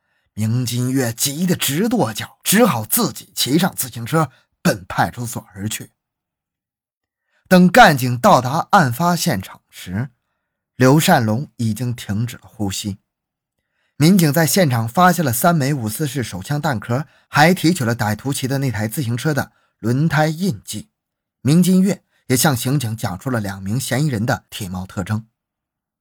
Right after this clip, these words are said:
他说：“一个歹徒的脑袋让我用铁夹子打伤了。”一个刑警拍着明金月的肩膀说：“小伙子，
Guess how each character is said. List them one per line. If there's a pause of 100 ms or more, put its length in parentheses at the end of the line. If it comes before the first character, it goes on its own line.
(200)
他
说 (1040)
：“一
个
歹
徒
的
脑
袋
让
我
用
铁
夹
子
打
伤
了。” (960)
一
个
刑
警
拍
着
明
金
月
的
肩
膀
说 (1000)
：“小
伙
子，